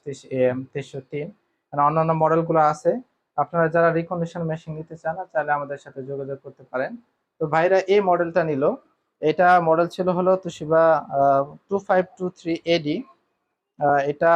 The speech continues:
খুবই ফ্রেশ কন্ডিশন আছে, কালারটা দেখলেও বোঝা যায়। তাছাড়া আমরা ভিতর থেকে যদি দেখাই, এটার কাউন্টার হয়েছিল মাত্র,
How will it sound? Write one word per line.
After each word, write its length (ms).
খুবই 180
ফ্রেশ 320
কন্ডিশন 400
আছে, 320
কালারটা 440
দেখলেও 360
বোঝা 260
যায়। 220
তাছাড়া 280
আমরা 160
ভিতর 280
থেকে 240
যদি 220
দেখাই, 440
এটার 240
কাউন্টার 400
হয়েছিল 360
মাত্র, 560